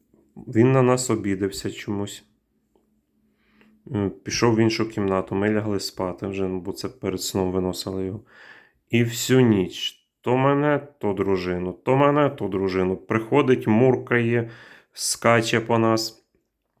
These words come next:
М, вже не знав, вже їсти йому давав, і води давав, і що йому на це, встав, все. Тільки я заснув, пригнув на мене. Потім тільки дружина засну-, <laughs> пригне на ню.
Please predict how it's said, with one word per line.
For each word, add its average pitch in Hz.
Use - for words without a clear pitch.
М, 98
вже 95
не 113
знав, 85
вже 101
їсти 117
йому 98
давав, 90
і 147
води 113
давав, 92
і 90
що -
йому 107
на 98
це, 95
встав, 117
все. -
Тільки 131
я 113
заснув, 95
пригнув 95
на 90
мене. 90
Потім 95
тільки 139
дружина 113
засну-, 175
<laughs> -
пригне 120
на 104
ню. 98